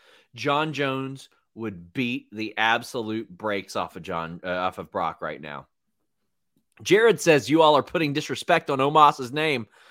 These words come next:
Listen, man, wonderful guy, as we can both attest to.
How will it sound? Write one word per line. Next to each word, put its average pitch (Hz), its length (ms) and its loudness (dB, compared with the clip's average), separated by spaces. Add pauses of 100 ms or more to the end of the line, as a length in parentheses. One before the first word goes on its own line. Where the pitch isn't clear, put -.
(180)
Listen, 123 320 -6
man, 98 460 -2 (600)
wonderful 147 600 2
guy, 113 460 6
as 104 160 -4
we 113 100 -6
can 104 160 -8
both 110 220 -2
attest 113 460 -4
to. 87 320 -6